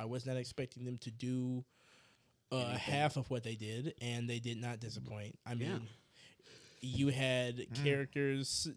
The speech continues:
Speaker 1: just, just, it, like I said, I said it once and I'll say it again at some point. Like, I want, listen to me. I
Speaker 2: <laughs>
Speaker 1: want to do the comic book treatment for this universe.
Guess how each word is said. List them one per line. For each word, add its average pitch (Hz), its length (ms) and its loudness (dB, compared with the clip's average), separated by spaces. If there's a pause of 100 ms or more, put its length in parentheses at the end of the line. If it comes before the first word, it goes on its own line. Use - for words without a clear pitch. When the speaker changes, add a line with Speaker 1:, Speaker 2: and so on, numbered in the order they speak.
Speaker 1:
just, - 560 0 (720)
just, 143 460 6 (380)
it, 170 220 10 (180)
like 160 240 10
I 147 60 6
said, 110 200 0
I 113 40 -2
said 151 160 6
it 170 80 8
once 156 200 4
and 139 40 2
I'll 131 80 0
say 135 140 0
it 123 40 -2
again 117 220 -4
at 107 80 -4
some 104 160 -4
point. 101 340 -10
Like, 110 280 -6 (500)
I 143 300 6
want, 131 360 2
listen 120 280 -4
to 104 40 -4
me. 101 160 -4 (1400)
I 117 100 6
Speaker 2:
<laughs> 113 140 6
Speaker 1:
want 104 420 0 (120)
to - 100 -4
do 104 180 -2
the 95 120 -4
comic 101 360 -4
book 98 160 -4
treatment 101 420 -2
for 95 120 -4
this 98 180 -4
universe. - 560 -4